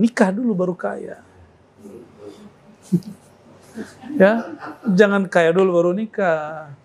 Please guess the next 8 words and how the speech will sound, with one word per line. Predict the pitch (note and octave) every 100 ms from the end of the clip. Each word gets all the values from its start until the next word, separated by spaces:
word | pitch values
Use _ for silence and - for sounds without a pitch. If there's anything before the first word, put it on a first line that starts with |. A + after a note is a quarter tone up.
| _ _ G3+ F#3+ B3 _ _ - D3 B2 C3 C3+ - - - - A#3 G#3+ - - - - - - - - G#3 F#3
Nikah | E3 D#3 C#3 B2+
dulu | B2+ B2+
baru | E3 B2 C#3+ G#3+ C4+ - - - - - - - -
kaya. | - F3 F#3 F#2+ F3+ F3 - _ _ - - - - - - - -
<laughs> | E4 - D4 - A3+ - - - - - -
Nggak | A3+ G3
nyambung | F3+ F3 E3+ F3 F3+
ya. | F3 F3+